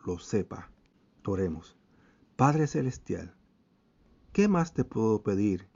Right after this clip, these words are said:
que hasta ahora no me hayas dado? Abre hoy mis ojos para que yo pueda entender que todo cuanto tenga es gracias a ti.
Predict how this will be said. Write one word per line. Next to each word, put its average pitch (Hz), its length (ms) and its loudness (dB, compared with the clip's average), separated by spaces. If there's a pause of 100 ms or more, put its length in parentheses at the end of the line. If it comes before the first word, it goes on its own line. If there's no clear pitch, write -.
(460)
que 113 120 2
hasta 98 320 0
ahora 101 420 2 (540)
no 117 100 2
me 101 180 0
hayas 98 300 -2
dado? 95 400 -6 (1120)
Abre 131 500 -2
hoy 123 340 0
mis 123 300 -4
ojos 131 480 -4 (880)
para 127 300 0
que 113 160 -6
yo 135 140 -2
pueda 135 420 -2
entender 113 720 -2 (540)
que 101 160 0
todo 151 720 0 (260)
cuanto 101 480 -4
tenga 117 560 -2 (140)
es 101 180 -2
gracias 98 600 -6
a 92 100 -8
ti. 98 260 -14